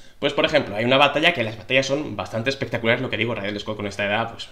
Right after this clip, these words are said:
i-, increíble. Y a lo mejor hay algún momento en el que se ve que algún personaje, pues, está ensalzado y se le ve como un héroe, se ve realmente, aunque se pierda una batalla, lo que sea, se ve que el tío es un absoluto luchador, pero después se ve esa misma batalla desde otro punto de vista, desde otro personaje, y se ve que ese personaje quizá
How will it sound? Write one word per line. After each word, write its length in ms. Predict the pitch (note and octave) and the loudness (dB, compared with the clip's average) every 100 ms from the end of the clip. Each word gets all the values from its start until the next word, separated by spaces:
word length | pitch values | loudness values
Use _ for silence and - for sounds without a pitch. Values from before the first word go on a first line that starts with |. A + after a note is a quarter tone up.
| - | -14
i-, 80 | - | -8
increíble. 600 | B2+ A#2 G#2+ A2+ C3+ E3 | -6 -2 0 2 0 0
Y 120 | C3 | -2
a 80 | A2 | 0
lo 60 | |
mejor 200 | G#2+ G#2+ | -2 0
hay 60 | E3 | 2
algún 140 | F#3+ G3+ | 4 2
momento 260 | G#3 A3+ | 0 -2
en 80 | C3 | -4
el 80 | A2 | -4
que 80 | G#2 | -6
se 180 | - | -2
ve 140 | A2+ E3 | -2 -2
que 200 | A2 F#2+ | -4 -8
algún 200 | G#2+ C#3+ | -4 -2
personaje, 460 | D#3+ - F3 G3+ B2 | -4 -2 -2 -2 -4
pues, 160 | A2 | -6
está 240 | G#2 C#3 C#3+ | -4 -4 0
ensalzado 640 | C3+ C3 B2 A#2+ F#3 F3+ | 0 2 -2 2 2 2
y 40 | |
se 100 | D#3 | 0
le 80 | G#2 | -2
ve 80 | A2+ | -2
como 180 | C3+ C3+ | -2 -2
un 100 | C3+ | 0
héroe, 200 | D#3 A#2+ | 0 0
se 160 | G2 | -2
ve 80 | A2 | -2
realmente, 340 | B2+ C3+ D#3 A2+ | 0 0 0 -2
aunque 180 | G#2 | -4
se 140 | - G2 | -8 -4
pierda 220 | C3+ C#3+ | 0 2
una 100 | D3 | 2
batalla, 260 | C3 C#3 C3 | 0 0 0
lo 120 | B2+ | -2
que 80 | B2+ | -6
sea, 160 | B2+ | -6
se 120 | A2+ | -2
ve 120 | A#2+ B2 | -2 0
que 80 | |
el 80 | A#2 | 0
tío 160 | A2 B2 | 0 -2
es 100 | A2 | -2
un 80 | A#2 | -2
absoluto 380 | A#2+ B2+ C3+ | -2 -4 -4
luchador, 380 | C3+ D#3+ D#3+ F#3+ | -4 -4 -4 2
pero 160 | C4+ C4+ | 6 6
después 280 | B3 - G#3+ | 4 -2 0
se 120 | G3+ | 2
ve 60 | G3+ | 2
esa 120 | G3+ | 2
misma 220 | G3 F#3 | 0 0
batalla 320 | F#3 F#3+ E3+ | -2 0 0
desde 180 | C#3+ C#3 | 0 0
otro 260 | D3+ D#3+ E3+ | 0 -2 -2
punto 240 | F3 E3+ | -2 -2
de 80 | E3 | -4
vista, 220 | F#3 B2+ | -4 -6
desde 240 | G#2+ A2+ | -6 -4
otro 160 | B2 F3 | -2 0
personaje, 480 | - F3+ F3+ F3+ F#3+ - - - - | 0 -2 -4 -4 -10 -12 -18 -18 -6
y 60 | |
se 120 | G#3 A3+ | -2 0
ve 120 | A#3 | 0
que 60 | |
ese 120 | A3+ A3 | 0 -2
personaje 400 | G#3 G#3 G#3 G3+ | 0 2 0 0
quizá 400 | F#3+ G3 G#3 | -2 2 2